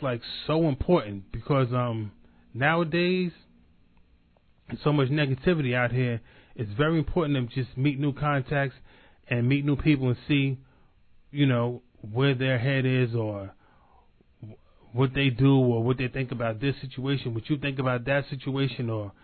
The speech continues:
getting this done, getting that done. "Wh-, what do you think I should do this instead of doing that?" Like, get out there and just meet as many new people as you can because they can give you some, some great advice, some positive advice,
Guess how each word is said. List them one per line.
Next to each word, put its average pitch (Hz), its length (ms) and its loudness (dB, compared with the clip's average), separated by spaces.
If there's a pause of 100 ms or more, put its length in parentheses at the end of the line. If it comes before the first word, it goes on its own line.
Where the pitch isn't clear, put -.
(800)
getting 123 240 -2
this 135 160 2 (100)
done, 139 300 4
getting 113 280 -4
that 139 220 2
done. 135 380 0 (320)
"Wh-, 123 320 -14
what 135 120 -2
do 139 80 -6
you 135 60 -6
think 131 160 -6
I 120 140 -6
should 110 120 -8
do 107 160 -10
this 139 220 0
instead 117 320 -8
of 101 80 -8
doing 104 280 -4
that?" 135 260 0
Like, 104 280 -8 (540)
get 160 140 0
out - 200 -2
there 160 100 0
and 151 100 2
just 135 160 -2
meet 156 200 4
as 117 140 -6
many 160 240 2
new 165 140 2
people 151 360 0
as 143 200 0
you 131 80 -10
can 156 320 -2
because 117 300 -2
they 147 120 -2
can 147 140 -6
give 143 120 2
you 143 160 -2
some, 123 260 -2 (680)
some 123 220 0
great 131 280 0
advice, 151 400 0
some 131 120 -4
positive 143 560 2
advice, 131 340 -2